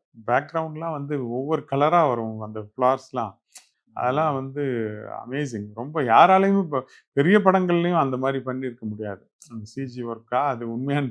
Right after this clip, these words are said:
Speaker 1: தெரியல, டைரக்டர் தான் கேட்கணும் என்னன்னு. அந்த மாதிரி எங்க
Speaker 2: மரமெல்லாம் பிங்க்ல இருந்துச்சு.
Speaker 1: அதான், அதான், பிங்க்ல இருந்தது.
Speaker 2: <laughs>
Speaker 1: திடீர்னு எல்லோயிஷா மாறும்.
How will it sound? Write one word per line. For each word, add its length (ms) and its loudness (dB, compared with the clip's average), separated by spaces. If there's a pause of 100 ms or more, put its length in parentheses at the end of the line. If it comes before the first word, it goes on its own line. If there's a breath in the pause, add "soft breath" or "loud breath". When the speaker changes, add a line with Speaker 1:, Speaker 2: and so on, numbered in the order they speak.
Speaker 1:
தெரியல, 280 0
டைரக்டர் 380 2
தான் 140 2
கேட்கணும் 480 4
என்னன்னு. 400 -4 (580 loud breath)
அந்த 220 2
மாதிரி 260 4
எங்க 140 6
Speaker 2:
மரமெல்லாம் 300 4
பிங்க்ல 340 2
இருந்துச்சு. 440 0 (140)
Speaker 1:
அதான், 260 12
அதான், 280 8
பிங்க்ல 460 6
இருந்தது. 520 6 (120)
Speaker 2:
<laughs> 180 -18
Speaker 1:
திடீர்னு 300 6
எல்லோயிஷா 600 8
மாறும். 600 4